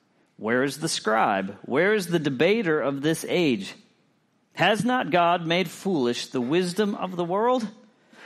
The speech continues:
For since in the wisdom of God, the world did not know God through wisdom, it pleased God through the folly of what we preach to save those who believe." Get this. Now, Jews demand a sign. Greeks, that's, that'd be us, the non-Jewish people, they seek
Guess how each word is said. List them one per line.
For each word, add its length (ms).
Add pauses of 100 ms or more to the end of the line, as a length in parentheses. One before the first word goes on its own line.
For 120
since 380
in 160
the 80
wisdom 340
of 140
God, 300
the 60
world 260
did 100
not 200
know 280
God 320
through 300
wisdom, 400
it 140
pleased 460
God 300
through 140
the 120
folly 560
of 140
what 220
we 120
preach 640 (680)
to 100
save 300
those 220
who 100
believe." 400 (1000)
Get 160
this. 220
Now, 100
Jews 440
demand 340
a 60
sign. 400
Greeks, 680
that's, 280
that'd 240
be 140
us, 380
the 140
non-Jewish 800
people, 400
they 200
seek 460